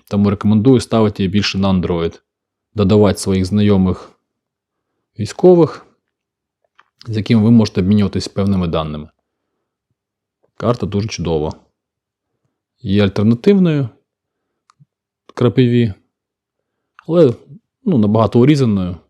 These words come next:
але інколи буває цього достатньо. Якщо якісь питання виникають,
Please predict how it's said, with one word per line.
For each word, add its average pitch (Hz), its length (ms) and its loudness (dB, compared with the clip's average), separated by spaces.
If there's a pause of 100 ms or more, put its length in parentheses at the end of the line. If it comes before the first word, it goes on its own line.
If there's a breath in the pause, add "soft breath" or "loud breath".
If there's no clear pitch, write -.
(140)
але 110 140 2
інколи 113 280 0
буває 104 360 2
цього 104 220 -2
достатньо. 90 520 -6 (680)
Якщо 113 300 0
якісь 117 220 -2
питання 101 360 -2
виникають, 127 640 0